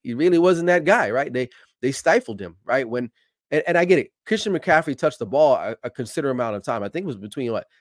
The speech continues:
twenty-eight and thirty carries or just touched the ball, period. Um, you gotta give him more. It's the last game of the year. You gotta empty the tank. And he was probably their only bright spot on offense,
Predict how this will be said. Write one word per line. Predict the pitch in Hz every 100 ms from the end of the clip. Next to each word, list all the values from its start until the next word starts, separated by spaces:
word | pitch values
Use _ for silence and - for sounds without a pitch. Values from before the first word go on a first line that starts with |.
| _
twenty-eight | - 156 151 139
and | 117
thirty | 135 135
carries | 117 135 135 131
or | 110 104
just | 110 117
touched | - 139
the | 120
ball, | 127 123
period. | - 139 165 165 - _ _
Um, | - 107 98 87 _ _ _ _ _ _ _ _
you | 147
gotta | 165 151
give | 147 135
him |
more. | 127 135
It's | 156 139
the | 110
last | 131 143 107
game | 131 117
of |
the | 104
year. | 131
You | 113 151
gotta | 143 117
empty | 139 120 113
the | 87
tank. | 156 139 - _ _ _ -
And | 131 139
he | 139 208
was | 175
probably | - 165 208 180
their | 143 139
only | 143 156 147
bright | 127 120 123
spot | 104 - 107
on | 104
offense, | 95 104 - 95 95